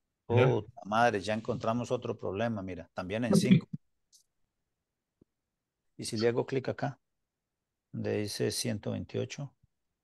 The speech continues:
Speaker 2: la I. Mm, V S S I D, Miss K. Hmm. O sea que el pinche problema no es solamente en seis gigas.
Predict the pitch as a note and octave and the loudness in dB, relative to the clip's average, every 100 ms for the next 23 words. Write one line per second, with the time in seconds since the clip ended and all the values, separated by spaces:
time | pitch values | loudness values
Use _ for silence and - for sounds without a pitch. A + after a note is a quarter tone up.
0 | _ _ _ _ _ A#2 F2+ F2+ B2+ D3+ | _ _ _ _ _ -2 0 2 0 -4
1 | _ _ _ _ _ _ _ _ _ _ | _ _ _ _ _ _ _ _ _ _
2 | _ _ _ _ _ _ _ _ _ _ | _ _ _ _ _ _ _ _ _ _
3 | _ _ _ _ _ _ _ C3+ B2+ B2 | _ _ _ _ _ _ _ -6 -4 -2
4 | A#2+ A2+ - A2 G#2+ G#2 A#2 G#2+ A2+ G2 | -4 -6 -6 -2 -2 -2 -2 -4 -4 -8
5 | G2+ C3 C3 B2 A#2 - - B2+ B2+ B2 | -6 -2 -2 -2 -4 -6 -4 -2 -2 -4
6 | A2+ - _ _ _ _ _ _ _ _ | -6 -14 _ _ _ _ _ _ _ _
7 | _ _ _ _ _ _ _ _ _ _ | _ _ _ _ _ _ _ _ _ _
8 | - G#3 D#3 _ _ _ _ _ _ _ | 0 0 0 _ _ _ _ _ _ _
9 | _ _ _ - D#3 F3 - E3 D3+ F3+ | _ _ _ 2 2 2 0 -2 0 -2
10 | F3 E3 E3 E3+ C3 C#3+ D3 C#3+ C3+ C#3 | 2 2 4 4 2 2 2 2 0 0
11 | B2+ C#3 A2+ G#3 D#3 F#2 | 0 0 4 2 2 -2